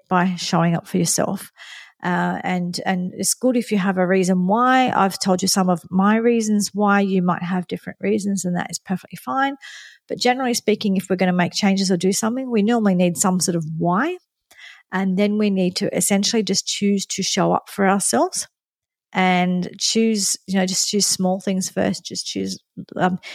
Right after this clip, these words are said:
give yourself little opportunities to show up for yourself, and then bigger opportunities and bigger opportunities. And what you find is all of this stuff, it kind of just,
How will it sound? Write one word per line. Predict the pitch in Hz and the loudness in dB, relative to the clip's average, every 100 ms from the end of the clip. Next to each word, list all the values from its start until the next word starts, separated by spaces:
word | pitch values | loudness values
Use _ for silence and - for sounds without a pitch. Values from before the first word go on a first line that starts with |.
| - | -4
give | 233 233 | 0 2
yourself | 233 - 202 190 | 2 2 2 4
little | 220 247 | 2 4
opportunities | 247 - 208 196 190 180 - - | 0 -2 0 2 2 2 -2 -6
to | - 180 | -6 -2
show | 190 | 0
up | 165 - | 0 -2
for | |
yourself, | 196 - 170 175 - - - _ | -2 0 -2 -4 -12 -20 -20 _
and | 190 190 | 0 0
then | 190 | 2
bigger | 208 202 | 2 2
opportunities | 196 - 185 175 180 | 0 0 0 2 2
and | 175 | 2
bigger | 165 170 | 2 2
opportunities. | 160 - 165 160 160 | 0 -2 -2 -2 -2
And | 190 | 0
what | 180 - | 0 0
you | 180 | -4
find | - 185 185 180 | 0 2 4 2
is | 165 | -2
all | - 185 | 2 2
of | 190 | 2
this | - - | 0 -2
stuff, | - 170 - | 0 -2 -2
it | - | -10
kind | - 180 | -6 -2
of | 170 | -2
just, | 165 156 - | -2 -4 -6